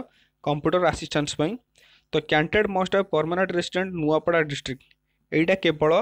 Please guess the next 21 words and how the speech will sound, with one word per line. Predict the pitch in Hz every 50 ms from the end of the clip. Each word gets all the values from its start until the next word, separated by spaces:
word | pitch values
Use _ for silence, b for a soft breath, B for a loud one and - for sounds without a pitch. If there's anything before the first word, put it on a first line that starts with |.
| - -
ନୂଆପଡ଼ାର | 156 156 151 170 180 185 - 190 185 190 185 190
ଡିଷ୍ଟ୍ରିକ୍ଟ | 185 170 160 151 - - 175 175 -
ପିଲାମାନେ | 175 156 156 151 147 147 151 143
ହିଁ | 156 190 220
ଆବେଦନ | 175 139 135 135 139 135 139 147 180
କରିପାରିବେ। | 175 156 135 131 - 113 - 110 104 120 139 _ B B B B B B -
ଆଉ | 143 143 170
କୌଣସି | 175 - 156 147 151 165 160 - - -
ଅଲଗା | 202 160 139 143 151 175 180
ଯୋଉ | 175 180 170
ଡିଷ୍ଟ୍ରିକ୍ଟ | 151 151 - - 151 143 139 -
ପିଲା | 143 151 185 - - - -
ଆବେଦନ | 131 131 143 147 147 160 170
କରିପାରିବେ | 160 156 143 139 143 135 139 139 139
ନାହିଁ। | 147 180 190
ଏଠି | 160 147 - 151
ଆପଣଙ୍କ | 139 147 147 147 139
ଲେଖେ | 135 147 175
କ୍ୟାଣ୍ଡିଡେଟ୍ | - - 156 135 135 - - 175 170
ମଷ୍ଟ | 170 147 139 147 - -
ହାଭ୍ | 170 196 214